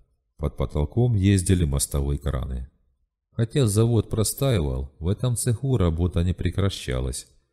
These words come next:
Грузы-то прибывали. У ворот наверняка стояла охрана,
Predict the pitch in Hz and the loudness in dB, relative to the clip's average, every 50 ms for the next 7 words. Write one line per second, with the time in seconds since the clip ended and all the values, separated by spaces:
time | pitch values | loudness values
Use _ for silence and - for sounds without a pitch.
0 | _ _ _ _ _ _ - 90 85 98 120 123 95 82 76 - 76 69 - - | _ _ _ _ _ _ -6 0 2 4 4 6 4 4 2 2 -2 -2 0 0
1 | 82 85 95 107 104 101 117 131 110 73 67 65 - _ _ _ _ _ _ _ | -2 0 2 2 2 2 2 2 0 0 -2 -4 -8 _ _ _ _ _ _ _
2 | _ _ _ _ _ _ _ _ - 104 104 117 127 120 107 110 - - - 110 | _ _ _ _ _ _ _ _ -4 -2 0 2 2 4 2 2 2 2 0 2
3 | 98 101 104 107 110 113 107 - - 85 82 - - 87 85 82 78 78 85 87 | 4 4 4 2 0 -2 -2 -2 -4 -4 -4 0 0 2 2 4 2 2 2 0
4 | 87 - - - 67 64 65 65 64 - | -2 -2 -4 -4 -4 -4 -4 -8 -10 -10